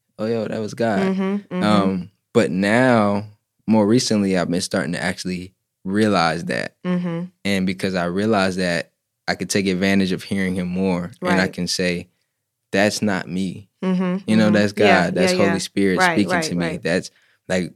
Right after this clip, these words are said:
Speaker 1: for example, a couple weeks ago, I got a, I was reading a book. I went to the lake and I was reading this book. And I got a thought about a friend, just totally random thought.
Speaker 2: Mm-hmm, mm-hmm.
Speaker 1: And I was like, "This don't have nothing to do with what I'm reading.
Speaker 2: Mm-hmm.
Speaker 1: I'm not thinking about this
Speaker 2: Right.
Speaker 1: person."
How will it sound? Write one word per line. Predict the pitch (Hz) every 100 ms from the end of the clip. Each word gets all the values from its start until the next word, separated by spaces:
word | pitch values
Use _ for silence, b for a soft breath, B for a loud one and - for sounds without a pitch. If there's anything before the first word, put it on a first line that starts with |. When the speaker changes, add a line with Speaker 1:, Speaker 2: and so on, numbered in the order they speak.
| _ -
Speaker 1:
for | 95
example, | 95 101 90
a |
couple | - 101 98
weeks | 110 113
ago, | 95 85 85
I | 90
got | 87 87
a, | 85 85 95 _
I | 92
was | 95
reading | 95 123 120
a |
book. | 107 92 -
I |
went | 95 98
to | 101
the |
lake | 98 104 -
and | 95
I | 87
was | 87
reading | 101 98
this | 101
book. | 98 82 - _ _ _ _ _ _ _ _ - -
And | 107 101 92 87 -
I | 92 123
got | 117 104 98
a | 90
thought | - 127 120 - - _
about | 101 101 95
a | 90
friend, | - 107 92 92
just | - 92 - -
totally | 135 131 117
random | 107 101 98 208
thought. | 226 247
Speaker 2:
Mm-hmm, | 247 285 - 196
mm-hmm. | 208 226 262 -
Speaker 1:
And | - 117
I | 127
was | 113
like, | 107 90 85 - - _ _ _ -
"This | 117
don't | 135
have | 131 113
nothing | 139
to | 156
do | 151
with | 147
what | 139 147
I'm | 143
reading. | 127 117 113
Speaker 2:
Mm-hmm. | - 95
Speaker 1:
I'm | 104
not | 113 104
thinking | - 127 127
about | 117 117 113
this | 110 107
Speaker 2:
Right. | 104
Speaker 1:
person." | 107 - 107 101